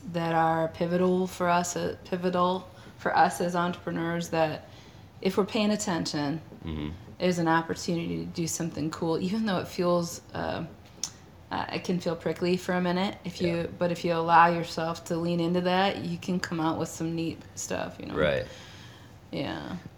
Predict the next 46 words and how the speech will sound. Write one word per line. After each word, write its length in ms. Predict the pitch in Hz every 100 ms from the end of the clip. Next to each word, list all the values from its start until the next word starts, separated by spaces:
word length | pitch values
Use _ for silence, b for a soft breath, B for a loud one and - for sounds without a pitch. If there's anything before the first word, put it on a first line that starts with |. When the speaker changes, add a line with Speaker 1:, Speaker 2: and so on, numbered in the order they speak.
| -
Speaker 1:
So 280 | - 196 196
how 240 | 220 233
did 180 | 254 214
you 120 | 214
start 420 | - 190 185 175 - -
hiring 640 | 180 165 175 175 175 170 - - -
the 80 | 165
first 280 | 180 170
people? 160 | 170 165
Were 80 | 175
you, 140 | 175 175
did 240 | 185 180
you 80 | 175
just 180 | 180 175
start 260 | 175 175
by 160 | 170 165
making 520 | 165 165 165 170 170
room 300 | 170 170 170
for 140 | 175 175
them 200 | 170 170
on 200 | 170 170
your 100 | 170
team? 560 | - 180 175 175 180 - B B B
Because 520 | - 196 190 180 180 - - - - - - - - - - - -
you, 640 | 180 180 180 175 175 170 - - -
you 120 | 185
had 180 | 220 202
to 80 | 185
probably 300 | 220 185 185
quickly 320 | 214 208 185
discover 540 | 170 165 - 175 165 165
there 120 | 165
had 220 | 170 160
to 80 | 165
be 200 | 160 151
a, 260 | 135 175 B B B B
a 80 | 175
training 440 | - 170 170 135
element. 460 | 104 104 117 98 185
These 200 | 165 175
weren't 140 | 143
people 280 | 190 170 160
who 120 | 180
are 100 | 147 -
already 360 | 151 156 160
tr-, 140 | -